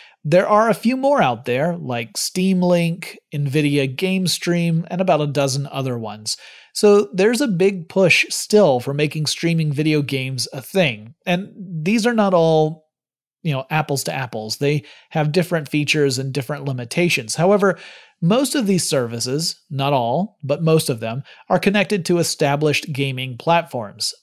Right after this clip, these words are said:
Steam is Valve's online store and is a major part of the computer game market. Xbox and PlayStation are obviously well-established consoles,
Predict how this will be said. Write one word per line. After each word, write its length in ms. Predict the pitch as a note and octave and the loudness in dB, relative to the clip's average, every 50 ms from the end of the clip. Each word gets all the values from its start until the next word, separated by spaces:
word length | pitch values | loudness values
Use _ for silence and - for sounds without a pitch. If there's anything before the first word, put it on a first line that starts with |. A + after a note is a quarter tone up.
| _ _ _ - | _ _ _ -10
Steam 420 | - - - F3+ E3+ D#3+ D#3+ D#3 | -8 -4 -2 0 2 2 2 2
is 140 | D#3+ C#3+ C3 | 0 -2 -2
Valve's 480 | B2 C#3 C#3 C#3 C#3 C#3+ D3 C#3 - - - | -2 0 0 2 2 2 0 -2 -4 -8 -6
online 480 | F3+ D3 D3 C#3+ C#3+ C#3+ C#3 C3+ C#3 C3+ | -4 -4 -2 -2 -2 -4 -4 -4 -4 -4
store 540 | - - - - B2+ A#2+ A#2 A#2+ C3+ D#3 | -6 -6 -4 -4 -4 -4 -2 -2 -2 -2
and 160 | D#3 C3 A#2 B2 | -2 -2 -4 -6
is 140 | B2+ B2 | -6 -6
a 40 | C3 | -6
major 460 | B2 B2+ C3 C#3 D3 D3 D3 C#3+ D3 | -6 -4 0 0 2 2 2 0 0
part 240 | B2 A2+ B2+ B2+ B2+ | -2 -2 -4 -4 -4
of 100 | B2 A#2 | -4 -6
the 80 | A#2 B2 | -8 -8
computer 380 | - C3+ B2 - - C#3 C3+ C3 | -8 -10 -8 -6 -6 -4 -4 -4
game 300 | C3 B2+ C3 B2+ B2 A#2+ | -4 -6 -6 -6 -6 -8
market. 440 | A2+ G#2 G#2 G#2+ - C3 D3 D#3+ - - - - - _ _ _ _ - | -10 -10 -10 -10 -6 -6 -6 -6 -8 -16 -20 -20 -20 _ _ _ _ -2
Xbox 500 | D3+ D3 - - - E3 C#3+ C3+ - - | -2 -2 -2 0 0 2 2 2 0 -2
and 120 | C#3+ B2+ | -6 -4
PlayStation 640 | - G3+ G#3+ A#3 A3 - - D#3 C#3+ - E3+ E3 C#3+ | 0 2 4 4 4 4 2 2 2 2 0 0 -2
are 180 | C3+ C3 C3+ - | -2 -4 -4 -4
obviously 520 | D#3 C#3+ C#3 C#3+ C3+ - - C#3 C3+ B2+ | -4 -2 -2 -2 -2 -2 -2 -2 -2 -2
well-established 800 | B2 B2+ C3 C3 C#3 C#3 C3 - - D3 B2+ A#2+ B2 A#2+ - - | -2 -2 0 0 0 0 0 -2 -2 -2 -2 -2 -4 -6 -6 -6
consoles, 720 | - - G3+ A3 G#3+ F#3 - C#3+ A#2 G#2+ G#2+ A#2+ D3+ D3+ | -2 0 0 0 0 0 -2 -4 -4 -4 -2 -2 -4 -4